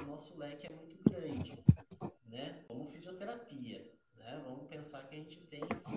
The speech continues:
várias formas de abordar esse paciente com dor lombar, né? Que eu posso chegar no, num bom resultado, que é o nosso último ponto quando a gente fala de decisões clínicas e, é, desse processo avaliativo.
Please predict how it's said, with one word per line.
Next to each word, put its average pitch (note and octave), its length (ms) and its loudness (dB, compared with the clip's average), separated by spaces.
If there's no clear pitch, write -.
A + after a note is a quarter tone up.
várias G3+ 460 -4
formas C#3+ 420 -2
de C#3 60 -6
abordar B2+ 420 -6
esse A#2+ 140 -12
paciente A#2+ 520 -14
com B2 220 -10
dor A#2 220 -4
lombar, A#2 680 -10
né? B2+ 360 -12
Que F#3+ 80 -12
eu G#3 60 -6
posso A#2+ 400 -6
chegar B2+ 640 -6
no, B2+ 360 -10
num C#3 180 -10
bom B2 280 -6
resultado, D#3+ 720 -8
que C3 80 -18
é B2+ 40 -14
o B2+ 60 -12
nosso B2+ 360 -12
último C#3+ 420 -12
ponto D3 600 -10
quando D3 160 -14
a D3 60 -12
gente D3 220 -14
fala C3+ 360 -10
de E3+ 260 -12
decisões - 560 -16
clínicas F3 540 -12
e, G#3 180 -12
é, C#3+ 380 2
desse D3+ 320 -6
processo E3+ 800 -4
avaliativo. D#3 960 -8